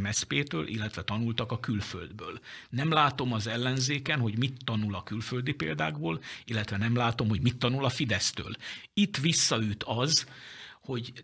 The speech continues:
túl, túl kényelmesen és túl felszínesen intézi el az ellenzék a Fideszt.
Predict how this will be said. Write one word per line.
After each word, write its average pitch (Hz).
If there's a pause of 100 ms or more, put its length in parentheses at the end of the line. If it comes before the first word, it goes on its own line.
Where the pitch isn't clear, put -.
túl, 214 (200)
túl 202
kényelmesen 120
és 127
túl 147
felszínesen 107
intézi 104
el 104
az 95
ellenzék 95
a 95
Fideszt. -